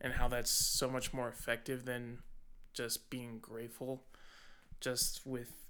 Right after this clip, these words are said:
the neurochemistry that's going on. It just enhances your mood and, and it gives you more of the effects that we were talking about with having a regular gratitude practice.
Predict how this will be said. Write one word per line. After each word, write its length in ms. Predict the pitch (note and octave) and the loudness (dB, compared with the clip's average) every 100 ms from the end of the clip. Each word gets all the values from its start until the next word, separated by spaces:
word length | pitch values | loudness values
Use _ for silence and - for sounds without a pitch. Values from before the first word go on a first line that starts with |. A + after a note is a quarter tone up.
| - - - - - | -14 -14 -12 -8 -6
the 200 | A#2+ A2+ | -4 -4
neurochemistry 960 | A#2 A2+ A#2+ A#2+ - C3+ B2+ - B2+ | -6 -6 -6 -4 -2 -2 0 -2 0
that's 220 | B2+ A#2+ | 0 6
going 280 | - B2+ A#2+ | 6 8 4
on. 280 | A#2+ A#2+ B2 - - - - - - | 2 2 2 0 -2 -6 -10 -12 -8
It 100 | - | -2
just 320 | - B2 - - - - | 0 2 0 -4 -12 -4
enhances 460 | A#2 C3 C3+ B2+ B2+ | -4 2 2 2 2
your 80 | B2 | 0
mood 340 | A#2+ B2 B2 | 0 0 0
and, 240 | A#2 A#2 A#2 - - - - - - - | 0 -2 -4 -12 -16 -16 -20 -20 -18 -2
and 100 | C3+ | 0
it 40 | |
gives 220 | C3+ C3+ | 2 2
you 60 | C3+ | 2
more 260 | B2+ B2+ C3 | 4 6 4
of 140 | B2+ | 4
the 160 | B2 A#2+ | 0 -2
effects 340 | - B2+ - | -2 -2 0
that 120 | A#2 | -2
we 100 | A2+ | -2
were 100 | A2 | -2
talking 300 | - A2 A2+ | 0 0 0
about 300 | G#2+ G#2+ F#2+ | -6 -6 -6
with 160 | - B2+ | -6 -6
having 300 | A#2+ B2+ B2 | -8 -6 -4
a 160 | A2+ A#2 | -4 -2
regular 360 | A#2+ B2 A#2 | -2 -2 -4
gratitude 520 | A2 A#2 A#2 A#2 A#2+ - | -4 -4 -2 -2 -6 4
practice. 600 | B2 A2+ - A2 - | 6 6 -2 0 2